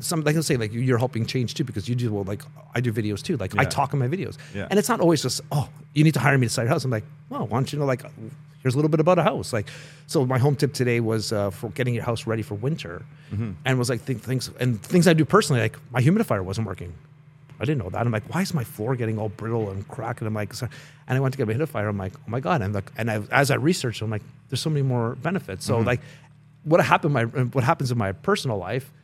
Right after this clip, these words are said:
Speaker 1: I think I could pass that on knowledge. And what it shows other people, it's like, it's not, I'm just not there to sell. Like you,
Speaker 2: Yeah.
Speaker 1: you want people to get to know you, like you, and, and understand your business. Well, a big part of our business is knowing what works in a house.
Speaker 2: Yeah.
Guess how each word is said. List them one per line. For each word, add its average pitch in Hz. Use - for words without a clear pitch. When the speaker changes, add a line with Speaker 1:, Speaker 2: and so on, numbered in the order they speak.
Speaker 1:
I 131
think 147
I 120
could 110
pass 104
that 113
on 101
knowledge. 127
And 135
what 160
it 160
shows 160
other 123
people, 147
it's 104
like, 107
it's 104
not, 135
I'm 117
just 127
not 120
there 101
to -
sell. 107
Like 110
you, 110
Speaker 2:
Yeah. 143
Speaker 1:
you 143
want 170
people 139
to 117
get 120
to 117
know 117
you, 113
like 110
you, 113
and, 107
and 107
understand 107
your 101
business. 131
Well, 131
a -
big 151
part 143
of 127
our 120
business 104
is 95
knowing 117
what 107
works 117
in 113
a 92
house. 127
Speaker 2:
Yeah. 135